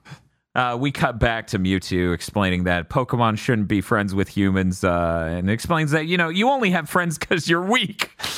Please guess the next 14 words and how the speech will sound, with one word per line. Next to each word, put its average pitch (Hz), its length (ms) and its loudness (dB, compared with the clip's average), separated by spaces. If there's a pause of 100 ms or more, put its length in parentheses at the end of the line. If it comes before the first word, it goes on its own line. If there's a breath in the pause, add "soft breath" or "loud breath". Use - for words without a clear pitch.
(180 loud breath)
Then 262 800 0
he, 302 180 2
then 320 180 0
he - 120 -2
calmly 294 400 2
moves 269 240 0
on 269 140 0
to 262 60 0
explain 254 360 0
he 240 80 4
was 196 140 2
born 220 340 2
stronger 196 500 0
than 190 160 0